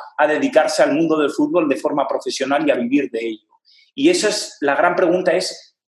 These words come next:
¿cuánto lo quieres? ¿Cuánto quieres llegar? Y tienes que saber que esa es tu realidad y no hay excusas.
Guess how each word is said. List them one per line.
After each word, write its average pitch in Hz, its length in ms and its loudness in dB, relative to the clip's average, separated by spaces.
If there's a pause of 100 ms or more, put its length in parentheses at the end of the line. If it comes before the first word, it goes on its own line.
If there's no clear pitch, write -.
(160)
¿cuánto 196 340 4
lo 156 160 4
quieres? 131 480 0
¿Cuánto 196 280 4
quieres 175 260 2
llegar? 131 280 0
Y 147 140 -8
tienes 202 260 0
que 196 100 -2
saber 185 320 0
que 165 240 0
esa 226 200 0
es - 100 -8
tu 202 100 0
realidad 165 540 2
y 165 100 2
no 185 80 4
hay 202 100 2
excusas. - 800 -4